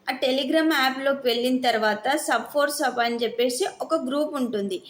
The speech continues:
ఆ గ్రూప్‌లో ఏంటంటే, అందరు ఇంకా ఇదే పని చేస్తుంటారనమాట.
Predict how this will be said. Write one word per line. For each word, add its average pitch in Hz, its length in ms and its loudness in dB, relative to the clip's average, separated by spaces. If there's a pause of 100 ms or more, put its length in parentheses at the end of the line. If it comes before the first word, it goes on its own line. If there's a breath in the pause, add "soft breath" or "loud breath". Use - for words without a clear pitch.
(520 loud breath)
ఆ 262 200 -2
గ్రూప్‌లో 294 380 -2
ఏంటంటే, 277 1120 -2 (260)
అందరు 262 400 2
ఇంకా 330 280 0
ఇదే 277 360 -2
పని 262 300 0
చేస్తుంటారనమాట. 208 1040 0